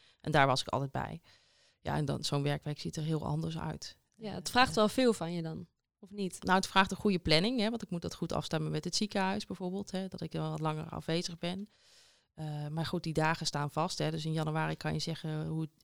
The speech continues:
Speaker 1: hoe je jaar eruit gaat zien. Dus daar kan je wel op plannen. En je, ik ben daar ook gewoon aanwezig, dus ik ben ook in dat hotel, ik slaap daar ook, ik eet er ook mee. Ja, je bent gewoon altijd bij elkaar. En het is best, best relaxed, hè, want, eh, we slapen een beetje uit, dan gaan we lekker ontbijten.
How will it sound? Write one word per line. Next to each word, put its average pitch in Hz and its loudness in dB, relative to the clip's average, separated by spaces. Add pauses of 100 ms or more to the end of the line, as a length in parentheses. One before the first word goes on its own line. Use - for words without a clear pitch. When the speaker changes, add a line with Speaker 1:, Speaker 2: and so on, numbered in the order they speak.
Speaker 1:
hoe 160 -14
je 156 0
jaar 151 4
eruit 151 2
gaat - -4
zien. 214 0
Dus 202 -2
daar 160 -2
kan 165 -2
je 165 -2
wel 160 0
op 156 -4
plannen. 185 -4 (720)
En 180 2
je, 151 4
ik 170 0
ben 196 6
daar 185 8
ook 165 6
gewoon 160 4
aanwezig, 156 6
dus 147 -4
ik 151 -6
ben 147 2
ook 147 0
in 156 2
dat 160 0
hotel, 175 2
ik 165 -2
slaap 156 2
daar - -4
ook, 147 0
ik 151 -12
eet 143 -2
er - -6
ook - -4
mee. 147 -4
Ja, 156 -10
je 151 -8
bent 156 -4
gewoon 165 -6
altijd 160 -6
bij 156 -2
elkaar. 170 -4
En - -6
het 220 4
is 202 0
best, 214 4
best 180 6
relaxed, 151 6
hè, 160 0
want, 156 -4
eh, 160 -6
we 160 -8
slapen 151 -4
een 143 -2
beetje 143 -2
uit, 175 0
dan - -20
gaan 147 -10
we 147 -6
lekker 143 -8
ontbijten. 180 0